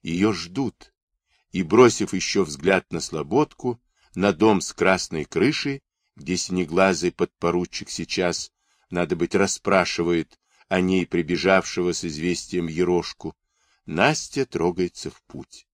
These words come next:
Ноги сами идут, дорога знакомая, а мыслями вся ушла в прошедшие годы,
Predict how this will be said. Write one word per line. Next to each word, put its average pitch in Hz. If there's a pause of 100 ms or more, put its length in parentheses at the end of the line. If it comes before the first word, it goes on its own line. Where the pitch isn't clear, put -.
(500)
Ноги 127
сами 110
идут, 69
дорога 95
знакомая, 82 (520)
а 92
мыслями 147 (460)
вся 151
ушла 113
в -
прошедшие -
годы, 71